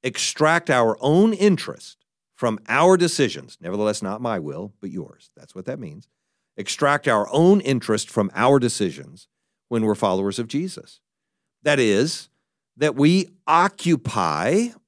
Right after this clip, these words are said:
and, and, and not by ourselves. I mean, let's be honest, that we occupy, along with public servants and artists and prophets and others, a distinctive place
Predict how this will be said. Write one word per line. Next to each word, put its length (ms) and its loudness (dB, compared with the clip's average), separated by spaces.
and, 280 -4
and, 260 -2
and 160 2
not 200 2
by 200 2
ourselves. 560 0
I 40 -2
mean, 140 -2
let's 160 -2
be 160 0
honest, 540 -6
that 100 0
we 120 4
occupy, 540 2
along 400 2
with 160 2
public 340 -4
servants 580 0
and 100 -6
artists 600 0
and 120 -14
prophets 580 -4
and 100 -6
others, 440 -8
a 80 2
distinctive 960 -2
place 800 -6